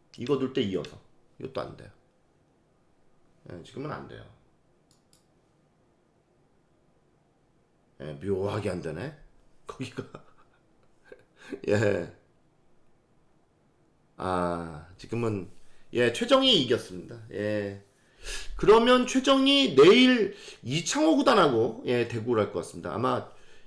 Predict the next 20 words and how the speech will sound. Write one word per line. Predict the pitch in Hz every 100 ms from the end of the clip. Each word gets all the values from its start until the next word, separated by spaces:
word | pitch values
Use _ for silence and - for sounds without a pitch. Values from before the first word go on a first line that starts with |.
| -
예, | - 92 -
지금까지 | - 175 202 233 226 233 208 -
조한승 | 143 202 240 226 226
구단이 | 208 202 202 214
먼저 | 139 143 202
나오지 | 185 180 180
않고 | 170 160 220 127 85 - _ -
이창호 | 151 214 226 220
구단이 | 202 190 196
먼저 | 127 139
나왔었거든요. | 139 107 - 90 80 85 - - - - - _ _ -
아마 | 104 107
이창호 | 113 160 160
구단이 | 165 170
이번에도 | 127 139 135
먼저 | 101 110
나오지 | 120 98 98
않을까 | 98 80 92
생각이 | 104 113
되고, | 101 - 165 180